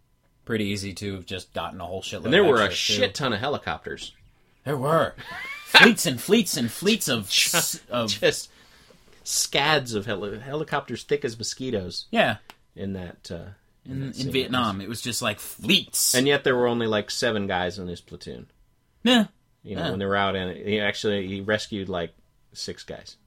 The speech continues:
Speaker 1: He, he basically
Speaker 2: Which is,
Speaker 1: saved
Speaker 2: you know,
Speaker 1: his whole platoon.
Speaker 2: pretty impressive,
Speaker 1: Yeah.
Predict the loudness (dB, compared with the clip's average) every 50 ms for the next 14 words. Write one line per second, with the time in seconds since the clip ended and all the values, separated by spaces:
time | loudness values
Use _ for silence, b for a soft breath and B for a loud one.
0 | _ -10 -6 -2 -2 0 0 0 0 0 2 2 2 0 0 0 0 0 0 -2
1 | -6 -4 0 4 4 6 4 4 2 2 0 0 0 -2 -4 -4 -4 -4 -4 -4
2 | 0 2 2 4 2 2 0 0 -2 -2 -2 -6 -12 -10 -8 -6 -6 -6 -8